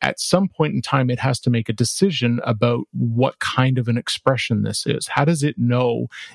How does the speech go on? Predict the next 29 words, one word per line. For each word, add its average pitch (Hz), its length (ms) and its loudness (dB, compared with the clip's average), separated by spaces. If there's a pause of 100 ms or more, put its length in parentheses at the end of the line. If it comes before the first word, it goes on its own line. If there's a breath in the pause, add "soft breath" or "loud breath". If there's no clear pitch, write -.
is 117 140 4
this 120 240 -2
a 120 40 -2
comparison 135 680 0
or 127 220 0
is 123 160 -2
it 120 100 -2
an 127 100 0
assignment? 120 640 -2 (520 loud breath)
And 110 420 0 (240)
with 131 220 2
an 135 160 -4
L 156 220 2
L 156 180 0
one 135 280 0
parser, 165 500 0 (680)
when 120 240 2
you 143 100 2
get 165 220 2
to - 80 2
the 120 200 0
equals 156 400 0
sign 160 460 0
in 120 320 0
answer 131 420 0
equals, 135 500 0 (360 loud breath)
it - 260 2
can't 156 440 0
know 123 440 0